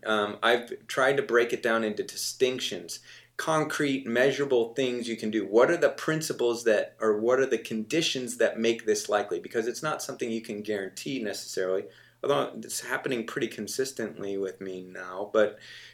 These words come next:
it, it's like, first of all, I think it's partly where are you coming from? Uh, and this goes into what you and I were talking about at first, Scott, which is, what does it look like to be evolved? Or what is, what do we mean when we say evolved?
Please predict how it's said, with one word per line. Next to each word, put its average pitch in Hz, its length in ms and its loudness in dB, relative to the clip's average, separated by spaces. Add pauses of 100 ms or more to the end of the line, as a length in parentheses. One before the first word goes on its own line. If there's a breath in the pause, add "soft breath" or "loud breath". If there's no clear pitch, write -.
(180 loud breath)
it, - 240 0
it's 110 160 -6
like, 113 240 0 (220)
first 156 340 4
of 147 80 2
all, 131 160 6
I 117 100 6
think 147 280 0
it's - 160 2
partly 113 480 2
where 117 300 8
are 113 40 4
you 104 220 -2
coming 95 340 -4
from? 76 220 -10 (600 loud breath)
Uh, 107 440 2
and 120 160 -2
this 151 160 2
goes 127 320 2
into 113 160 2
what 107 180 4
you 113 120 2
and 107 100 0
I 104 60 0
were 98 100 2
talking 117 380 -2
about 101 280 2
at 95 80 -2
first, - 560 2
Scott, 104 460 0
which 107 180 -4
is, 104 200 0
what 127 260 4
does 131 260 4
it 117 180 2
look 110 200 2
like 101 200 0
to 107 60 -4
be 104 200 -2
evolved? 98 720 4
Or 110 80 0
what 156 200 4
is, - 300 0 (140 soft breath)
what 220 100 2
do - 40 2
we 160 120 2
mean 117 260 2
when 104 140 0
we 98 80 -4
say 98 180 2
evolved? 92 720 2